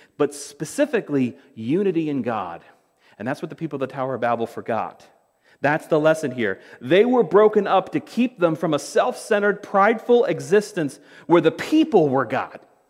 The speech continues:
"Because we want to make a name for ourselves," they said. Evidently, the people had forgotten that God,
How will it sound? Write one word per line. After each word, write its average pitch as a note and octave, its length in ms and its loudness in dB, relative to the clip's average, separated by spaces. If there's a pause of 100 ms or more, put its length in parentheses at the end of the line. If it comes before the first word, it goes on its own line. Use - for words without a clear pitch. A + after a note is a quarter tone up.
(600)
"Because G3+ 240 2
we D4 120 4
want C4+ 120 4
to G#3+ 60 2
make G3 100 0
a G3 60 2
name C4+ 240 -2
for G#3+ 160 4
ourselves," F#3+ 840 4
they A#2+ 200 -4
said. F#2+ 440 -6 (1300)
Evidently, F#3 480 -2
the C#3+ 100 2
people A3+ 380 -2
had F3+ 180 -4
forgotten D#3+ 440 -2
that B2 160 -6
God, F3+ 460 2